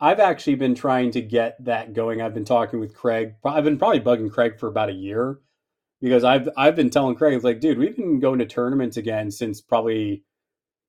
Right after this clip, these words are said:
probably October twenty twenty." We w-, actually went to a tournament in October of twenty twenty,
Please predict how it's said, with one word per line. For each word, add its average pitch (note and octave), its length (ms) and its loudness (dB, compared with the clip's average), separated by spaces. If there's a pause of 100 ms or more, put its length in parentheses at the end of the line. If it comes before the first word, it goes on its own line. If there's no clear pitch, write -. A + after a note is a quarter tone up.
(640)
probably C#3 540 0
October C3+ 1700 -2
twenty B2+ 420 -2
twenty." C3 640 0
We B2+ 200 -4
w-, A#2+ 200 -6
actually B2 320 -2
went G#2+ 200 -4
to A#2 60 -4
a G2+ 60 -6
tournament A2 400 -6
in G2+ 120 -6
October A2 440 -2
of B2 100 -6
twenty C3+ 260 -6
twenty, D3 440 0